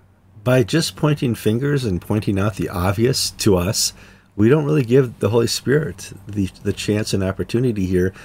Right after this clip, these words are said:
to change hearts, to draw people on to Christ, uh, to, to be the, the, the, the essence and design of the Holy Spirit. So, uh, no, you, you are absolutely right on that. Now, here, here's our next story is a perfect example.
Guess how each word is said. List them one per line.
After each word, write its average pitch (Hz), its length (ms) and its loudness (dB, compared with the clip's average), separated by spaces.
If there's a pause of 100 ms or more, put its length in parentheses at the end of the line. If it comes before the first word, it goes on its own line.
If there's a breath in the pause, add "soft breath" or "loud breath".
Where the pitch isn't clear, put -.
(160 loud breath)
to - 80 0
change 143 500 -4
hearts, - 380 -6
to - 120 -6
draw 95 240 0
people 95 340 -4
on 107 280 -4
to - 80 -8
Christ, 76 540 -6 (360 loud breath)
uh, 90 440 -2 (640)
to, - 240 -4
to - 300 -6
be 107 300 0
the, 107 140 0
the, 101 460 -4
the, 98 460 -8
the 104 200 -2
essence 113 380 0
and 95 80 -2
design 95 380 0
of 104 100 -4
the 101 60 -4
Holy 107 180 -4
Spirit. 127 400 -6
So, 80 260 -6 (640 loud breath)
uh, 151 300 6 (160)
no, 143 220 2
you, 131 180 0
you 135 260 2
are 120 100 4
absolutely 127 440 4
right 123 120 4
on 123 100 2
that. 120 200 2 (220 loud breath)
Now, 151 280 4 (160)
here, 139 320 2 (120)
here's 139 280 4 (120)
our 113 140 4
next 117 240 2
story 147 400 4
is 113 140 0
a 110 60 4
perfect 131 360 -2
example. 113 720 -2